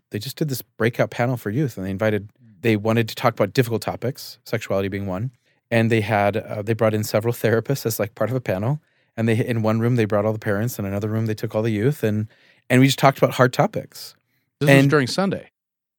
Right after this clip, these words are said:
Speaker 2: Sunday
Speaker 1: it was a
Speaker 2: meetings.
Speaker 1: Sunday night.
Speaker 2: Okay.
Speaker 1: No, it was, uh, it was Sunday night. But it was, but it was sponsored, like, the young women and the young men's presidencies were the ones that, that sponsored this
Speaker 2: Hmm.
Speaker 1: thing. So, like, there are ways that, that we can, uh,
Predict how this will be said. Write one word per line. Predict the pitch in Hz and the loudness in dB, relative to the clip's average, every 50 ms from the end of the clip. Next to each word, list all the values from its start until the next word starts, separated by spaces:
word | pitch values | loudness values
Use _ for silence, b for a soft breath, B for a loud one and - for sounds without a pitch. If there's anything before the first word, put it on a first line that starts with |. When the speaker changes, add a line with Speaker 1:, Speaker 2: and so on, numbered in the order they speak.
| _ _ - | _ _ -2
Speaker 2:
Sunday | 143 143 139 127 | 0 2 2 4
Speaker 1:
it | 120 | 6
was | 143 147 | 6 6
a | 156 | 6
Speaker 2:
meetings. | 113 90 | 4 2
Speaker 1:
Sunday | 143 123 113 101 | 0 0 0 0
night. | 98 90 87 - - _ _ _ _ - | -2 -4 -4 -6 -10 _ _ _ _ -6
Speaker 2:
Okay. | 156 170 - 107 123 | -4 0 0 2 2
Speaker 1:
No, | 113 101 | 2 2
it | 104 123 | 2 2
was, | 117 107 - 117 | 0 2 2 0
uh, | 104 95 95 85 | 0 0 0 -2
it | |
was | 98 107 107 | -4 -6 -6
Sunday | - 104 95 | -6 -8 -6
night. | 90 90 - - _ _ _ b b b b b b b b | -8 -10 -12 -16 _ _ _ b b b b b b b b
But | - 165 | 8 8
it | 165 | 8
was, | 151 147 131 - | 8 6 4 4
but | - 151 | 2 2
it | 139 | 2
was | 127 123 - | 4 2 2
sponsored, | - 120 120 117 - - 117 98 | 2 0 0 0 0 -4 -2 -2
like, | 110 107 - | -2 -2 -2
the | 127 | 2
young | 123 127 117 113 | 2 2 4 4
women | 113 120 117 107 101 104 117 139 139 143 - | 2 2 2 2 0 0 -2 -2 -4 -6 -6
and | 113 110 | -4 -2
the | 113 | 0
young | 107 101 104 | 0 0 0
men's | 104 107 107 | -2 -2 -4
presidencies | - - 110 98 101 98 95 92 - 98 92 98 | -4 -4 -4 -4 -2 -6 -6 -6 -6 -8 -6 -4
were | 98 95 | -4 -4
the | 92 | -4
ones | 90 95 92 92 92 90 | -4 -4 -6 -6 -6 -4
that, | 92 90 85 - - _ _ | -4 -4 -4 -6 -10 _ _
that | 95 90 - - | -12 -12 -12 -16
sponsored | - - 117 127 143 - - 87 | -12 -6 -6 -6 -6 -6 -12 -14
this | 73 73 - - - - - _ | -14 -14 -14 -14 -16 -16 -8 _
Speaker 2:
Hmm. | 165 165 | -2 -2
Speaker 1:
thing. | 113 104 85 80 - _ _ B B B B B B | -2 -2 -4 -8 -14 _ _ B B B B B B
So, | - - 180 | 6 6 6
like, | 165 - | 6 10
there | - 208 208 202 | 10 10 10 12
are | 196 180 | 8 8
ways | 165 175 190 208 240 214 156 - | 6 6 6 6 6 4 0 2
that, | - 143 117 - - _ _ _ | 4 4 4 4 0 _ _ _
that | - - 95 113 | 0 0 0 0
we | 117 107 | -4 -6
can, | - - - - 220 190 123 104 101 120 180 214 - _ _ _ _ | -6 -10 -4 0 2 4 4 4 2 0 0 -2 -4 _ _ _ _
uh, | - 123 113 107 | 0 2 4 4